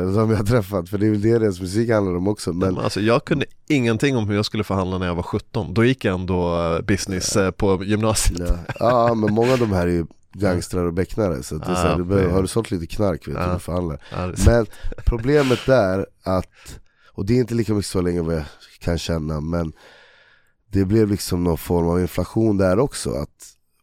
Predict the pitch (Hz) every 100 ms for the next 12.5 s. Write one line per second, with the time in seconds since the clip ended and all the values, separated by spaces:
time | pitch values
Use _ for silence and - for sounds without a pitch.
0 | _ _ _ _ _ _ _ _ 90 87
1 | 101 98 87 - 92 90 - 104 87 -
2 | 131 117 92 80 73 76 - 78 - 104
3 | 110 98 95 90 - 92 98 92 101 95
4 | 92 92 - 82 67 69 98 95 87 -
5 | 92 95 92 98 95 101 - 90 80 80
6 | 80 - 101 113 110 104 98 101 90 -
7 | 95 - 92 90 80 82 82 80 80 -
8 | - - - - - - 90 90 85 -
9 | _ _ _ _ _ - 104 - 113 104
10 | 98 98 98 104 - 92 80 85 90 90
11 | 98 - 92 82 78 85 87 101 101 85
12 | 82 85 90 95 78